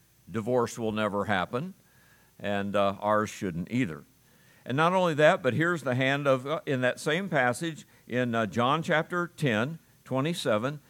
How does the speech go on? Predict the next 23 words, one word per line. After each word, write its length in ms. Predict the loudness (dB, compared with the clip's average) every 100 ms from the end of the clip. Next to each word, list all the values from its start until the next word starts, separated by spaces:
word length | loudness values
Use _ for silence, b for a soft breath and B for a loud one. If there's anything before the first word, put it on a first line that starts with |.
| b b
"My 280 | -2 0
sheep 340 | 0 -2 -4 0
hear 180 | 2 2
my 280 | 4 4
voice," 420 | 4 2 0 -2 -4
Jesus 380 | -6 -4 -8
said. 240 | -6 -6 -4 0
"I 220 | 0 2
know 280 | 2 2 2
them, 320 | 0 -2 -8 B
and 180 | 0 0
they 100 | 0
follow 420 | 2 2 2 0
me. 280 | -2 -4 -8 B B _
I 240 | 2 2
give 320 | 2 2 2 2
unto 220 | 0 0
them 260 | 0 0
eternal 580 | -2 -4 -2 0 0 -2
life, 340 | 0 0 0 0
and 180 | -2 0
they 160 | 0
shall 440 | 0 4 6 4